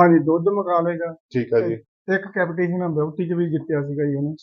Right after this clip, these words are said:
Speaker 2: ਠੀਕ ਆ ਜੀ, ਦੋ ਨਾਮ
Speaker 1: ਹਾਂਜੀ,
Speaker 2: ਜਿੱਤੇ ਸੀਗੇ ਜੀ।
Speaker 1: ਹਾਂਜੀ।
Speaker 2: ਉਹ ਸੇਲ ਹੋ ਗਈ। ਤੇ ਉਸ
Speaker 1: ਹਾਂਜੀ।
Speaker 2: ਤੋਂ ਬਾਅਦ ਨਹੀਂ ਬਾਈ ਲੈ ਕੇ ਗਏ ਕੋਈ?
Speaker 1: ਬਟਾਲੇ ਲੈ ਕੇ ਗਿਆ ਸੀ।
Speaker 2: ਠੀਕ ਆ ਜੀ।
Speaker 1: ਹਾਂਜੀ, ਬਟਾਲੇ ਵੀ ਮਤਲਬ ਕਿ ਜਿੱਤ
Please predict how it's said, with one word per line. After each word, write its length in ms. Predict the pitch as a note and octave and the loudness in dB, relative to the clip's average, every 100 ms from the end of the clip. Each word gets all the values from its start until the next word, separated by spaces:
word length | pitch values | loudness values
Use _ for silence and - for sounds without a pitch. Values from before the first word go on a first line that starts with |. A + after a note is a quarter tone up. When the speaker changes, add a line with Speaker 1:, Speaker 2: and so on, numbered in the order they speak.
| _ - | _ 0
Speaker 2:
ਠੀਕ 260 | A#2 A2 | 0 2
ਆ 60 | G#2+ | 0
ਜੀ, 100 | G#2+ | 0
ਦੋ 220 | A2 C3 | 4 4
ਨਾਮ 220 | C3 C3 | 6 4
Speaker 1:
ਹਾਂਜੀ, 140 | C3 C#3 | 2 0
Speaker 2:
ਜਿੱਤੇ 200 | C3+ G#2+ | 0 -2
ਸੀਗੇ 260 | G#2+ D3 | -2 -2
ਜੀ। 60 | D3 | 0
Speaker 1:
ਹਾਂਜੀ। 360 | C#3+ D3 C#3+ C#3 | 0 -2 -2 2
Speaker 2:
ਉਹ 160 | C3+ D#3+ | 4 6
ਸੇਲ 260 | D3 B2+ | 6 6
ਹੋ 160 | A#2 A2+ | 4 2
ਗਈ। 120 | A#2 | -2
ਤੇ 120 | A#2+ | 0
ਉਸ 60 | C3 | 2
Speaker 1:
ਹਾਂਜੀ। 220 | C#3 C3+ | 2 2
Speaker 2:
ਤੋਂ 100 | D#3 | 2
ਬਾਅਦ 220 | D3+ D#3 | 4 4
ਨਹੀਂ 160 | E3+ F3 | 2 -2
ਬਾਈ 140 | F3+ | 0
ਲੈ 160 | E3+ D3+ | 2 0
ਕੇ 180 | D3 C#3 | 0 -2
ਗਏ 120 | C#3 | 0
ਕੋਈ? 180 | C3+ E3+ | 0 2
Speaker 1:
ਬਟਾਲੇ 400 | E3+ F3 E3+ F#3 | 6 6 8 6
ਲੈ 180 | F#3+ | 4
ਕੇ 80 | E3+ | 2
ਗਿਆ 220 | E3 D#3+ D3 | 2 2 0
ਸੀ। 200 | D#3 D3 | -4 -6
Speaker 2:
ਠੀਕ 320 | B2 A#2+ A#2 | -4 -2 -2
ਆ 60 | |
ਜੀ। 100 | A2 | -2
Speaker 1:
ਹਾਂਜੀ, 340 | A2+ D#3+ D#3+ D#3+ | -2 -2 0 -2
ਬਟਾਲੇ 380 | E3 D#3+ D#3+ F3+ | 2 4 6 4
ਵੀ 180 | F#3 | 2
ਮਤਲਬ 500 | F3+ F3+ F3 E3+ E3 E3+ | -2 -4 -4 0 0 0
ਕਿ 140 | D#3 | 0
ਜਿੱਤ 160 | D3+ | -2